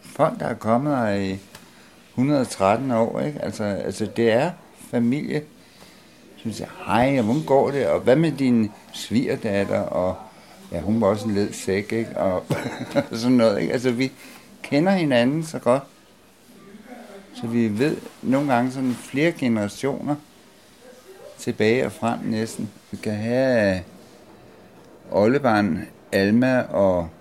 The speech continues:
mor Kirsten og mormor Sonja, og så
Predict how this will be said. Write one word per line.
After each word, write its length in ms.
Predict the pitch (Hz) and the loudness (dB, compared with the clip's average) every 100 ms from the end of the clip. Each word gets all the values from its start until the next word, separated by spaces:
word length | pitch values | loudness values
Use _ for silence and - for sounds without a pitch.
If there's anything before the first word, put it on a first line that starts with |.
| - - - - - - - - | -20 -20 -20 -20 -20 -20 -20 -6
mor 580 | 101 107 113 127 139 123 - - | 0 4 4 4 2 -4 -18 -4
Kirsten 680 | 113 113 127 - 135 - - | 2 2 0 -4 -4 -4 -6
og 320 | 92 95 92 - - | -2 0 -2 -6 -14
mormor 680 | - 107 113 104 110 92 80 - - - - - - - - - - - - - - | -4 2 2 2 0 0 -2 -6 -20 -20 -20 -20 -20 -20 -20 -20 -20 -20 -20 -20 -18
Sonja, 540 | - 110 101 110 117 87 | 0 4 6 6 4 2
og 200 | 78 104 | 0 0
så 480 | 117 107 104 98 | 0 2 4 2